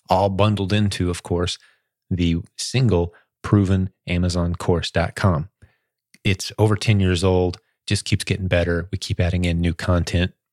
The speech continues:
paying the content creators well. You benefit for your one-time investment, and you stay abreast of all the latest, most creative ways to succeed on Amazon. It's a beautiful arrangement for everyone involved.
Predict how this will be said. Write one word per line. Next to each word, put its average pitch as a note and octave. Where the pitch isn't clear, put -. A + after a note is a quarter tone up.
paying F#2
the E2+
content F#2+
creators E2+
well. G2+
You G2
benefit G2+
for -
your E2+
one-time F2+
investment, F#2+
and F#2+
you F#2+
stay E2+
abreast F2
of E2+
all F#2+
the F#2
latest, F2
most F#2
creative E2+
ways D#2+
to -
succeed -
on C#3+
Amazon. -
It's -
a A2
beautiful D#3+
arrangement A#2
for -
everyone A#2
involved. A#2+